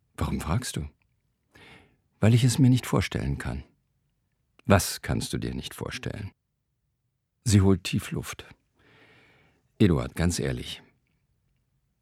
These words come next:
Oh je. Ja? Das bist doch nicht du.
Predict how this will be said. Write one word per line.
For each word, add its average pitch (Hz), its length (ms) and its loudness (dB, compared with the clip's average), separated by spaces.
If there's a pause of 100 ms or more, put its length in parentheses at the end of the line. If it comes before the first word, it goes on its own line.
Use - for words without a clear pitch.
(280)
Oh - 80 -6
je. - 220 -12 (1040)
Ja? 80 300 0 (1600)
Das 101 120 2
bist - 220 -2
doch 110 80 2
nicht 110 240 2
du. 127 160 0